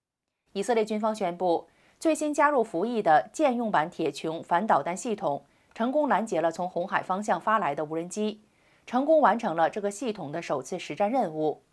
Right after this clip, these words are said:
以色列在海军萨尔六型护卫舰上部署了著名的铁穹防空系统的海军版本，用于舰队防空和保护以色列领空。以军在九号发布消息显示，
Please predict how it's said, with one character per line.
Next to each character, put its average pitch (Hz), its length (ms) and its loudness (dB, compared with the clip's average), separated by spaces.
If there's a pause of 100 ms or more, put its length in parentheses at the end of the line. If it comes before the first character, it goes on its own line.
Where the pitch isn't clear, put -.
(720)
以 226 120 -2
色 330 120 6
列 311 160 6
在 262 140 8
海 185 220 4
军 233 200 -2
萨 233 160 4
尔 185 120 8
六 220 180 2
型 185 160 -2
护 226 120 -2
卫 196 100 4
舰 208 200 2
上 160 300 2
部 233 140 0
署 214 120 -4
了 151 120 2
著 240 180 -2
名 156 180 -6
的 156 200 2
铁 160 240 -4
穹 170 180 -8
防 180 180 0
空 233 160 -2
系 247 200 -4
统 151 180 -8
的 156 100 -2
海 156 200 0
军 220 180 -6
版 175 180 -2
本， 170 300 2 (380)
用 277 240 4
于 208 80 0
舰 247 200 0
队 208 120 0
防 160 200 -2
空 226 320 4
和 185 200 -2
保 151 180 4
护 185 180 -2
以 151 80 -8
色 170 140 -8
列 190 140 -2
领 147 160 -10
空。 196 320 0 (720)
以 233 120 -2
军 311 160 -2
在 302 140 6
九 185 180 2
号 202 200 6
发 233 180 4
布 226 80 -2
消 226 160 2
息 220 100 -4
显 156 220 -6
示， 165 320 -2